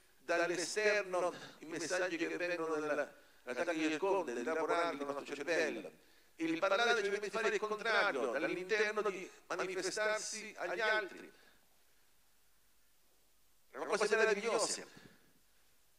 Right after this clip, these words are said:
Ma come si può essere sordi e muti? Che croce,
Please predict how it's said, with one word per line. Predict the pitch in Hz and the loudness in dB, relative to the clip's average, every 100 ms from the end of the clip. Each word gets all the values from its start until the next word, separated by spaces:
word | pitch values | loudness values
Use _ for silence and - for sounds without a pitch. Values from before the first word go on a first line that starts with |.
| - | -12
Ma | 247 | -8
come | 247 247 | 0 2
si | 240 | 2
può | 269 | 6
essere | 269 262 233 - | 6 6 4 4
sordi | 214 214 190 | 4 2 2
e | 175 | -2
muti? | 151 131 98 - - - - - - _ - _ _ _ _ | -4 -8 -12 -16 -20 -20 -20 -20 -20 _ -20 _ _ _ _
Che | 233 247 | 0 0
croce, | 240 233 269 254 156 120 | 0 2 4 4 2 -4